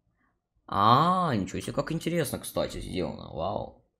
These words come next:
То есть, если есть пять глав, да?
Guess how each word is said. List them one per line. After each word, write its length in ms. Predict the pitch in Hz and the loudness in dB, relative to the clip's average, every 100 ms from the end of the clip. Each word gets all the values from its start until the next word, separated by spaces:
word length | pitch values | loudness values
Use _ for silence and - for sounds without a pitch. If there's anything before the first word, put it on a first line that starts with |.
| _ _ _ _ _ _ _ | _ _ _ _ _ _ _
То 100 | - | 4
есть, 140 | 117 120 | 4 6
если 520 | 123 123 - 151 147 - | 6 6 4 0 -2 -2
есть 520 | 110 107 113 - - - | 4 4 4 -2 -10 6
пять 220 | 131 123 | 6 8
глав, 380 | 117 104 87 87 | 6 8 6 4
да? 380 | 90 131 - | 0 0 -6